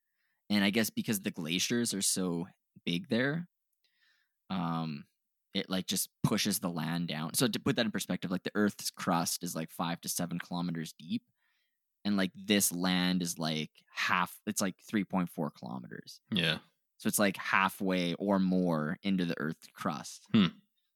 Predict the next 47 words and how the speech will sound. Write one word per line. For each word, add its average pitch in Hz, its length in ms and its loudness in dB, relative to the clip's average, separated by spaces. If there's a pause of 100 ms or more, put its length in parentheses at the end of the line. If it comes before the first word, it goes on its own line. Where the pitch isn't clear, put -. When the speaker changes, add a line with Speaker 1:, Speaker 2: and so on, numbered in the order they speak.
Speaker 1:
because 107 260 0
of 90 40 -2
the - 80 -8
glaciers. 82 540 -4
It's - 120 -6
crazy. - 520 0
So - 120 -12
it's, - 80 0
like, - 120 4
a - 20 4
big 202 380 4
divot. 185 400 -6 (1300)
Speaker 2:
That's - 220 -2
cool. - 320 -10 (1040)
Speaker 1:
Yeah, - 300 -2 (260)
that's 95 180 -2
crazy. - 540 -8 (800)
Well, 214 100 8
that's 160 160 8
the 147 80 2
th-, - 180 -6
fuck, - 300 6
dude. - 280 -8
There's 165 180 4 (100)
definitely 131 420 4
some, 101 380 2
you 139 140 4
don't 170 80 8
even 160 140 6
need 151 120 4
a 131 60 4
deep 127 260 0
underground 120 400 2
military 117 380 4
base. 107 320 2
You 92 80 2
just - 160 4
set 98 280 4
it 95 80 2
up 110 280 2
and 87 80 0
it's - 120 -4
under, 92 280 4 (160)
it's - 160 -2
three 107 240 0
point 101 260 2
four 98 80 8